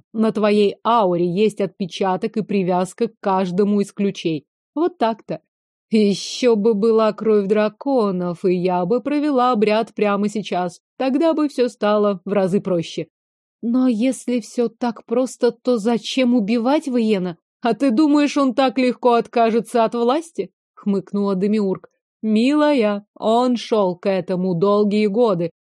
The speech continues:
чтобы просто уступить себе. <laughs> Да и потом, то, что ты станешь хранителем этого мира, не отменит ритуала рода Мирдрахейд. Или ты думаешь, что Вейнхельд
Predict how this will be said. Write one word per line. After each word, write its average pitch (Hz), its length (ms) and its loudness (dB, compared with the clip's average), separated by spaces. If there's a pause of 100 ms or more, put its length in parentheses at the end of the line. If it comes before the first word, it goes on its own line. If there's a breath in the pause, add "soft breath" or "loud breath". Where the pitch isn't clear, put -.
чтобы 208 440 2
просто 226 800 0
уступить 233 640 0
себе. 247 400 0 (160)
<laughs> 302 480 -2 (580 loud breath)
Да 220 500 2
и 233 160 2
потом, 180 680 -2
то, 262 240 2
что 233 260 0
ты 233 220 -2
станешь 208 580 -2
хранителем 202 600 0
этого 196 320 -2
мира, 202 420 -2
не 220 180 0
отменит 214 600 0
ритуала 208 600 2 (100)
рода 202 420 2
Мирдрахейд. 202 880 0 (340)
Или 214 200 2
ты 240 160 2
думаешь, 202 500 -2 (200)
что - 460 0
Вейнхельд 220 1000 0